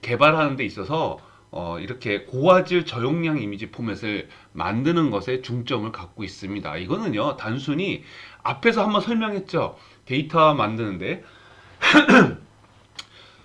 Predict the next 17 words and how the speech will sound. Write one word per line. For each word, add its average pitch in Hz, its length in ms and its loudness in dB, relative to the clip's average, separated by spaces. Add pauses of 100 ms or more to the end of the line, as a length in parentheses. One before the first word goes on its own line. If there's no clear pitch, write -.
(240)
파일을, 156 800 6 (460)
그, 151 340 4
우리가 147 560 0
영상을 226 480 4
만드는데, 104 800 0
영상을 170 480 -2
만들 165 380 -2
때 156 120 -2
보시면은요, 107 760 -4 (540)
자, 107 140 -2
일단은 202 400 0
우리가, 131 600 2 (600)
어, 95 400 -2
영화를 208 400 4
만드는데, 104 800 -2 (120)
동영상을 208 500 -2
만드는데 175 720 -2